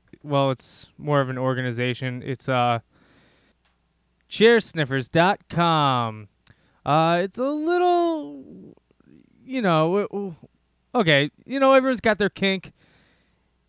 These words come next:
Just go to chair sniffers dot com slash friend beers and, uh,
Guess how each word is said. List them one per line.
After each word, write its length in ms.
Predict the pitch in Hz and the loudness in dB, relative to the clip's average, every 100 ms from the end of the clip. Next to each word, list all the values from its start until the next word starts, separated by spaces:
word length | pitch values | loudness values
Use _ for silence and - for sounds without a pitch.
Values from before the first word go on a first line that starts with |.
| _ | _
Just 200 | 165 170 | -4 2
go 120 | 262 | 4
to 80 | 262 | 2
chair 240 | - 247 | 4 4
sniffers 360 | 220 214 196 185 | 4 0 -2 0
dot 220 | 185 170 | 0 0
com 300 | - 160 156 | 2 0 0
slash 320 | 139 160 151 - | -2 -2 -2 -2
friend 240 | 143 135 | -4 -2
beers 420 | 135 131 131 123 | 0 2 2 -2
and, 320 | 127 135 131 | -6 -8 -4
uh, 320 | 127 123 123 | 0 0 0